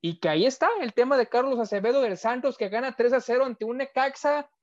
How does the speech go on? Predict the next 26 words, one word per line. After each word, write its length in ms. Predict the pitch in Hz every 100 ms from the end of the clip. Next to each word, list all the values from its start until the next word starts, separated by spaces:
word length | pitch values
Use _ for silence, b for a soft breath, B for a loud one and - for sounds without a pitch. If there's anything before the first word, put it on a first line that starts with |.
| _ _ _
que 140 | 196 185
poco 440 | 240 262 262 254
y 60 | 208
nada, 420 | 220 285 302 277
un 100 | 254
Necaxa 440 | 240 240 233 240
que 180 | - 185
recuerde, 560 | 170 - 208 226 226 202
también 280 | 165 190
vamos 180 | 202 202
a 40 | -
estar 200 | 185 190
dándole 400 | 190 196 175 156
seguimiento 680 | - 156 160 170 196 185
para 160 | 160 143
todos 180 | 175 175
los 220 | 160 - -
aficionados 720 | 160 139 156 160 190 180 -
rayos, 840 | 165 180 185 226 240 247 240 - _ _ _ -
antes 220 | 143 156
de 80 | 147
que 100 | 139
nos 80 | 135
regañen 420 | 135 151 180 165
los 160 | 135
rayos, 680 | 143 156 190 220 240 233 -